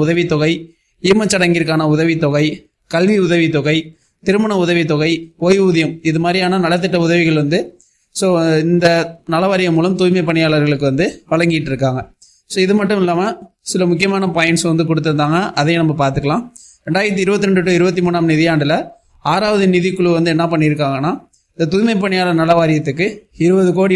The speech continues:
வந்து நிதி வந்து ஒதுக்கீடு வந்து செஞ்சிருக்காங்க. So, இந்த தொகை வந்து ஆண்டுதோறும் நல வாரியத்திற்கு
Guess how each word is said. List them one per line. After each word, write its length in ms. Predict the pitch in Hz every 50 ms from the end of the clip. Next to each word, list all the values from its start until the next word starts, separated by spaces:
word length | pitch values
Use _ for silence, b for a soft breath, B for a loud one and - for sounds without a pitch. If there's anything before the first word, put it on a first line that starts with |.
| 180
வந்து 140 | 165 170 165 160
நிதி 140 | 165 160 170 170 160
வந்து 160 | 151 156 185 214 302 - - _ _ _ _ _ - 170
ஒதுக்கீடு 320 | 180 196 180 208 196 185 170
வந்து 140 | 165 175 165
செஞ்சிருக்காங்க. 480 | 165 156 143 156 147 147 143 139 151 185 233 311 302 - -
So, 80 | - 202 185
இந்த 100 | 180 180 165 175
தொகை 220 | 170 165 202 208 196 180
வந்து 120 | 180 185 175 160 165
ஆண்டுதோறும் 420 | 180 190 190 185 185 185 185 180 170
நல 100 | 165 170 170
வாரியத்திற்கு 520 | 170 165 170 165 160 165 160 151 147 160